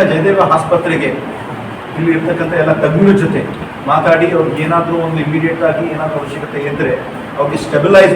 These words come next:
ಮಾಡಿ ಅಲ್ಲಿ ಅವರ ಜೀವ ಉಳಿಸ್ತಕ್ಕಂಥ ಒಂದು ಪ್ರಯತ್ನ ಮಾಡ್ತೀವಿ, ಕೆಲಸ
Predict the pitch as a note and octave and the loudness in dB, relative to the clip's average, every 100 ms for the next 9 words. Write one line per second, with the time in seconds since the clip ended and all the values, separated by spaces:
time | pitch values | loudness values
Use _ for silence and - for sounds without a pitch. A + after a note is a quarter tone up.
0 | C#3+ C3 C#3+ C#3 - - - D#3+ E3+ D#3 | 4 4 2 -4 -6 -10 -4 0 2 2
1 | D#3 - D3+ G3 F#3 E3+ - F#3+ - D#3 | 2 0 2 4 6 4 2 -2 -2 0
2 | F3 D#3 D#3 - D3 E3 - E3 C#3+ - | 0 0 -2 0 4 4 4 2 2 0
3 | - - D3+ | -4 -4 -2